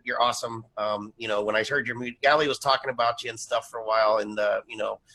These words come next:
everybody's talking up their friends and stuff. But when we heard you, it was like, oh,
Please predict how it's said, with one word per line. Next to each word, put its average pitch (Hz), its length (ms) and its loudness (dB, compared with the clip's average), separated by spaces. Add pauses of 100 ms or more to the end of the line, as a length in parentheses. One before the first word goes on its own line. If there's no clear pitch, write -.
(320)
everybody's 139 360 2
talking 123 280 0
up 113 140 -4
their 117 100 -8
friends 110 400 0
and 113 100 -14
stuff. 110 240 0
But 127 120 0
when 143 80 0
we 147 100 4
heard 139 260 4
you, 123 120 4
it 123 80 4
was 113 120 6
like, 117 200 8
oh, 127 100 10